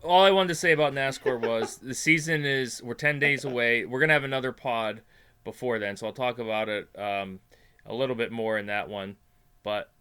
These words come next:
uh, Daytona five hundred's coming up this month. The duels, uh, the duels and the clash. I, I never watch those. I don't care about those. I think they do count towards points in some capacity. People watch 'em. People love 'em. I don't watch 'em.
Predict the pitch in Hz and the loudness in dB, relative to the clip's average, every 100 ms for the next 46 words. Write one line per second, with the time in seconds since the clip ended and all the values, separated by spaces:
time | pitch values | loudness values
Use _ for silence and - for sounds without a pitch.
0 | _ 104 107 101 117 120 151 165 160 165 | _ -6 -4 -2 -4 -4 -4 -4 -2 0
1 | 151 147 143 - 156 175 170 - 156 165 | 0 -2 -6 -8 -8 -4 -6 -6 -10 -6
2 | 160 160 - _ _ _ _ 98 110 113 | -4 -4 -10 _ _ _ _ -10 -8 -8
3 | 101 135 151 175 190 196 196 - - _ | -6 -4 0 2 4 2 -2 -10 -16 _
4 | 113 117 117 113 110 113 101 143 175 160 | 0 2 4 2 -2 -10 -8 -6 -6 -6
5 | 135 120 - 151 139 143 151 - - _ | -6 -8 -6 0 2 4 0 -6 -16 _
6 | _ - 208 190 - 196 254 139 139 131 | _ 2 4 2 0 0 2 2 2 0
7 | 104 107 - 143 131 123 120 120 117 120 | -2 -4 -4 -6 -4 -6 -6 -4 -4 -2
8 | 113 117 120 123 - - - _ 131 - | -4 -4 -8 -10 -18 -20 -20 _ -10 -6
9 | 233 147 113 127 120 120 113 82 117 107 | -4 -4 -4 -6 -6 -6 -8 -8 -10 -10
10 | - 117 110 110 98 - 101 98 107 110 | -12 -10 -10 -10 -16 -14 -14 -12 -12 -6
11 | 101 - 104 101 - _ _ - 143 143 | -6 -8 -12 -14 -16 _ _ -12 -10 -8
12 | 139 131 123 - 131 123 131 - 120 120 | 0 2 2 -2 -8 -10 -14 -16 -12 -6
13 | 117 117 113 110 - 104 113 87 98 98 | -2 -2 -4 -10 -6 -4 -4 -4 -6 -6
14 | 110 101 | -10 -16